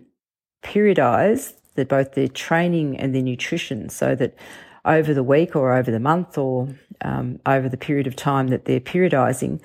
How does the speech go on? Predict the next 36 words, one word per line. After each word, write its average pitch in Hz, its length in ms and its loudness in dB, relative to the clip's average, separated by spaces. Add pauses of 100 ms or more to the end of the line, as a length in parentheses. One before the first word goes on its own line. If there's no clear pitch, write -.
(380)
that - 180 0
some 175 320 0
of 208 100 0
the 175 60 -2
sessions 139 460 -2
they 127 160 4
do 135 240 2
are 131 80 0
done 131 240 0
with 120 200 -4
very 139 440 4
good 135 200 -2
fuel 117 300 -4
support, - 560 -2
so 139 160 2
the 127 140 2
athlete 127 380 0
can - 140 -6
train 131 360 0
with 110 180 -6
very 143 240 4
high 143 240 2
quality 143 720 -2
and 127 160 0
they 120 120 0
can - 120 -6
practice - 480 -2
some 143 220 -2
of 131 260 -4
the, 127 380 2 (640)
um, 131 180 2
tactics - 540 -2
they're 135 100 0
going 135 240 0
to 127 120 -2
use 123 520 0